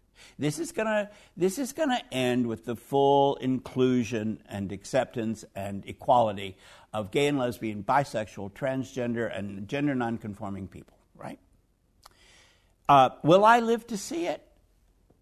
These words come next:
It's kind of irrelevant whether I get to live to see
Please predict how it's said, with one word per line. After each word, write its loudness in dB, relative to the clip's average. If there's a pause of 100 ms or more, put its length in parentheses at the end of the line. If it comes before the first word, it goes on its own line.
(680)
It's -2
kind -4
of -8
irrelevant -2 (920)
whether -4
I 6
get -2
to -14
live -16
to -16
see -18